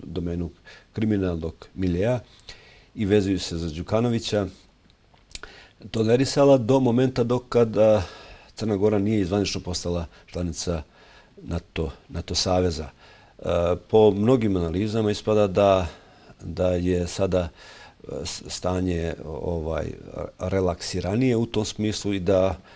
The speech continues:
međunarodna zajednica ovdje želi malo ipak zavesti reda. Tako da, e, je teško u-, uvoditi red, a istovremeno podržavati Đukanovića. I mislim da to može biti jedan od,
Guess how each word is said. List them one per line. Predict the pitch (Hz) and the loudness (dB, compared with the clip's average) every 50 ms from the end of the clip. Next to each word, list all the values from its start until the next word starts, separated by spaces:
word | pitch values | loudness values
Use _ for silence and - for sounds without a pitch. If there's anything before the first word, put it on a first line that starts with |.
| - - - | -20 -16 -8
međunarodna | 90 92 101 95 90 95 90 98 87 | -2 0 0 2 2 0 0 -2 -2
zajednica | 82 92 90 95 92 - - 87 | -2 -2 -2 -2 -2 -2 -2 -2
ovdje | 82 90 90 85 87 | -2 -2 -4 -4 -4
želi | 73 87 87 85 85 | -4 -4 -2 -2 -2
malo | 80 87 87 85 80 | -4 -2 -4 -4 -4
ipak | 80 - - 87 85 | -6 -8 -8 -8 -6
zavesti | 76 85 80 82 80 - - 90 | -4 -4 -4 -4 -6 -8 -8 -6
reda. | 82 73 65 64 - _ _ _ _ - - - - - - _ _ _ _ _ | -8 -8 -10 -12 -18 _ _ _ _ -20 -20 -20 -20 -20 -20 _ _ _ _ _
Tako | - - 101 - - 113 110 | -14 -12 -6 2 4 4 6
da, | 101 95 104 104 107 101 101 - - | 6 6 6 8 8 8 6 4 2
e, | - 92 95 90 | -4 -6 -4 -4
je | 92 90 92 92 | -2 0 -2 -2
teško | - - 107 117 113 - - - - 117 113 107 101 87 - - - - - - - - - - | 2 4 4 4 4 2 -4 0 4 6 6 6 6 2 -4 -12 -20 -20 -20 -20 -20 -20 -18 -12
u-, | 90 - 101 98 92 - - | -6 -4 -4 -4 -4 -6 -4
uvoditi | 98 98 107 104 104 101 - - 92 | 0 4 4 4 4 0 -4 -4 0
red, | 87 101 117 143 151 147 - - - - - - - _ _ _ _ _ - | 2 4 6 6 4 4 0 -16 -20 -20 -20 -20 -20 _ _ _ _ _ -6
a | - 104 107 | 0 2 2
istovremeno | 110 - - - 101 101 107 110 107 107 107 104 104 104 101 | 2 0 -2 -2 0 2 4 4 4 4 2 2 2 0 0
podržavati | 95 - - 90 80 80 85 92 90 90 90 87 - - 92 85 69 - _ _ _ - | -2 -4 -6 -6 -4 -2 -2 0 0 0 -2 -6 -8 -10 -8 -8 -10 -12 _ _ _ -14
Đukanovića. | 78 82 - - 76 69 62 60 - - - - _ _ _ _ _ _ _ _ _ _ _ _ - | -14 -14 -12 -12 -14 -14 -14 -18 -16 -18 -18 -20 _ _ _ _ _ _ _ _ _ _ _ _ -6
I | 95 92 | -4 -2
mislim | 101 - - 107 | -2 -2 0 0
da | 101 98 | -2 -2
to | - 101 | -2 -4
može | 98 90 87 82 80 80 | -4 -4 -4 -6 -6 -8
biti | - - - - 82 | -8 -10 -10 -10 -8
jedan | 82 78 78 78 | -8 -8 -8 -8
od, | 78 - - - | -10 -12 -16 -20